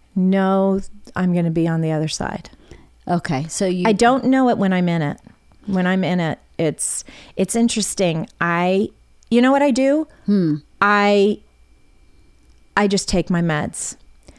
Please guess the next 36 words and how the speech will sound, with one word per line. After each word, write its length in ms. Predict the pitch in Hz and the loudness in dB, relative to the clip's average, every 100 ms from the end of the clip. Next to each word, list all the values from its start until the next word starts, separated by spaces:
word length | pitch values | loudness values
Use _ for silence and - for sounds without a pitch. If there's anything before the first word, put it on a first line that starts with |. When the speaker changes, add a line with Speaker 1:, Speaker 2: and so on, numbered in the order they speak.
| - - | -20 -10
Speaker 1:
So 260 | - 233 | -2 2
many 240 | 240 240 226 | 2 2 0
times 500 | 202 202 180 175 - - | 0 0 0 -2 -6 -2
I 240 | 175 165 | 0 2
have 180 | 165 170 | 2 0
thought, 400 | - 170 156 143 - | -2 0 0 -2 -2
"I 120 | 165 | -2
can 160 | 151 151 | 0 0
handle 280 | 143 143 - | -2 -4 -8
this. 340 | - - - | -10 -8 -4
Speaker 2:
Mm, 640 | 185 208 220 202 185 170 143 | 0 2 4 4 2 2 2
mm-hmm. 200 | 180 170 | 2 2
Speaker 1:
I 120 | 175 | 2
can 140 | 196 | 2
handle 280 | 170 151 - | 0 -2 -6
this." 440 | - - - - - | -6 -8 -8 -10 -4
Speaker 2:
That 400 | 165 190 226 240 | 2 4 4 4
is, 140 | 226 | 2
I 100 | 214 | 0
think, 240 | 180 190 175 | 0 0 0
an 140 | 175 | 0
extremely 920 | 165 - - 175 180 190 190 190 175 | -2 -4 -6 -2 0 2 2 2 2
important 500 | 165 160 165 120 143 | 0 0 0 0 0
message, 420 | 101 139 - 92 220 | 0 -2 -2 -4 0
Speaker 1:
Mm-hmm. 500 | 196 175 180 175 165 143 - - 180 | 2 2 2 0 -2 -6 -14 -6 0
Speaker 2:
is 300 | 185 160 196 | 0 0 0
no 200 | 185 180 | 2 4
matter 540 | 185 190 190 190 202 | 4 4 4 2 0
what, 640 | 185 175 147 135 - - - - - | 0 2 2 0 -4 -12 -12 -10 -2
no 160 | 180 | 0
matter 280 | 175 165 165 | 2 2 0
what 440 | 160 180 208 269 175 | -2 2 6 6 4
Speaker 1:
You 220 | 240 262 | 4 4
Speaker 2:
you 60 | |
Speaker 1:
can't. 120 | 254 160 | 2 0
Speaker 2:
think, 540 | 240 175 170 - - | 2 4 2 -2 -6